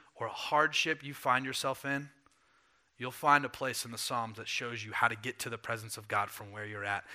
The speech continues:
And so today we're gonna talk about, you know, what do we do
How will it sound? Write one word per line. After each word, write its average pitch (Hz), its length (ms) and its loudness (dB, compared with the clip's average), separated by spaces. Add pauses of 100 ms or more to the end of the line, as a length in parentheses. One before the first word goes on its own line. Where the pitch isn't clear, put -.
(120)
And - 80 -10
so 120 200 -4
today 123 340 6
we're 117 160 -2
gonna 127 160 -2
talk 117 320 0
about, 104 320 -2 (300)
you 127 80 -8
know, - 100 -16
what 117 460 0
do 123 120 -8
we 110 140 -8
do 113 380 -6